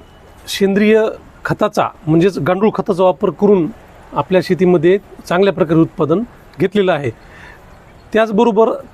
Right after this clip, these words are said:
ते सध्या तालुक्याच्या ठिकाणी राहतात आणि तालुक्याच्या ठिकाणी राहूनसुद्धा त्यांनी आपल्या घराच्या छतावर या प्रकारचं गांडूळ खत युनिट तयार केलेलं आहे. तर आज आपण इथं व्हिजिट देण्यासाठी आलेलो आहोत. तर तुमचं नाव सांगा एकदा.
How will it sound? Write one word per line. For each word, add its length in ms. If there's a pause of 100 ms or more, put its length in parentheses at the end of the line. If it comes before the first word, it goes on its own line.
ते 160
सध्या 300
तालुक्याच्या 680
ठिकाणी 400
राहतात 320 (520)
आणि 260 (520)
तालुक्याच्या 420
ठिकाणी 380
राहूनसुद्धा 400
त्यांनी 500
आपल्या 320
घराच्या 440
छतावर 400 (460)
या 140
प्रकारचं 640 (280)
गांडूळ 280 (100)
खत 260
युनिट 460
तयार 140
केलेलं 320
आहे. 320 (420)
तर 80
आज 280
आपण 380
इथं 260
व्हिजिट 400
देण्यासाठी 400
आलेलो 260
आहोत. 140 (480)
तर 240
तुमचं 360
नाव 140
सांगा 340
एकदा. 200